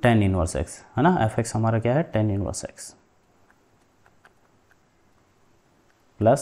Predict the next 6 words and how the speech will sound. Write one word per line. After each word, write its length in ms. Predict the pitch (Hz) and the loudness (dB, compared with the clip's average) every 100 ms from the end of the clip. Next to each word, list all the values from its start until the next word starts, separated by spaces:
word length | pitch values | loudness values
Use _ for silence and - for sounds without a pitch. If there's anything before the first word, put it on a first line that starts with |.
| - | -2
c, 160 | - - - _ _ _ | -8 -10 -10 _ _ _
this 360 | - 101 98 110 | -10 -6 -2 -2
is 120 | 101 | 0
our 260 | 95 139 185 - - _ _ | 2 0 0 -10 -20 _ _
final 400 | - 95 92 120 180 - _ 104 | -4 -2 0 0 -2 -10 _ -6
answer। 280 | 90 - | -6 -8